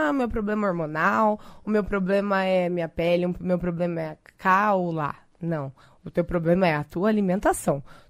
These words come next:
Você quer melhorar qualquer tipo de problema na sua vida? Qualquer um. Desde ansiedade, ah, memória, ah, concentração, seja lá foco, né? Disposição, energia, tudo isso é alimentar.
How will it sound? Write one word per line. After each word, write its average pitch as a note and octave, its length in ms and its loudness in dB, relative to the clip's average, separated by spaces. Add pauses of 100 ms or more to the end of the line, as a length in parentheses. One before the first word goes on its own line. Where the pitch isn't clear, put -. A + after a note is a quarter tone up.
Você - 300 2
quer F#3+ 180 0
melhorar F#3+ 420 0
qualquer A3+ 600 2
tipo E3+ 240 -4
de D#3+ 80 -4
problema D3+ 380 -2
na C#3+ 40 -4
sua D#3+ 140 -6
vida? D#3 340 -2
Qualquer G3 760 2
um. C#3 200 -2
Desde E3+ 360 2
ansiedade, F3 1080 -2 (460)
ah, E3+ 500 0
memória, E3 760 2 (380)
ah, E3 240 0
concentração, F#3 1160 0 (400)
seja E3+ 340 -2
lá E3 140 2
foco, D#3+ 840 0
né? E3+ 380 -2 (340)
Disposição, F3+ 1040 0 (120)
energia, F#3+ 800 2 (240)
tudo A3+ 380 4
isso F#3+ 300 0
é E3 40 4
alimentar. D#3+ 560 -6